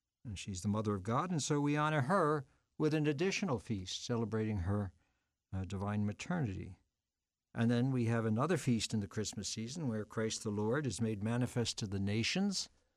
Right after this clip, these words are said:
represented, of course, by the, by the wise men, the adoring wise men, in the solemnity of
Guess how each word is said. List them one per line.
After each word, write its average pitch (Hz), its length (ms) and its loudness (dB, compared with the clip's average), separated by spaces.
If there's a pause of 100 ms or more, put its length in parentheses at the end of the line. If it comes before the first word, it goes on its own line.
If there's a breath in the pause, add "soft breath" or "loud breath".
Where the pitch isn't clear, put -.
(360)
represented, 113 680 4
of 110 100 -2
course, 113 260 -2
by 104 260 -2
the, 98 240 -4 (540)
by 101 360 2
the 101 120 -2
wise 110 380 2
men, 110 260 2
the 123 140 2
adoring 107 460 2
wise 104 320 -2
men, 101 200 0
in 104 160 0
the 101 60 -2
solemnity 104 800 0
of 104 400 -4